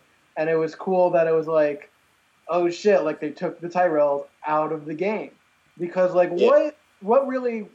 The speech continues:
Speaker 1: would have been accomplished if we had a battle at Casterly Rock? They would have taken the castle, but the Lannisters wouldn't have been taken out of the game.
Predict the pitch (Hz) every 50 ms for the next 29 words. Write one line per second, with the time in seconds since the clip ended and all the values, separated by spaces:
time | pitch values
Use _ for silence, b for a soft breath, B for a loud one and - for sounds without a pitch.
0 | 214 185 190 190 185 165 190 185 180 175 - 190 190 185 180 170 165 160 - 165
1 | 156 151 156 160 160 160 156 156 151 156 147 147 147 147 147 143 - 160 151 147
2 | 147 - - 160 156 160 202 214 175 - - b b b b - 151 165 165 170
3 | 175 170 165 - - 196 190 185 240 233 220 220 - 190 175 170 175 - 170 160
4 | 180 185 - 156 - 156 147 156 170 202 233 226 - - 202 185 175 151 156 156
5 | 175 208 226 247 240 196 220 202 196 - 185 180 - 175 160 151 151 165 165 170
6 | 151 156 151 147 147 147 151 151 151 151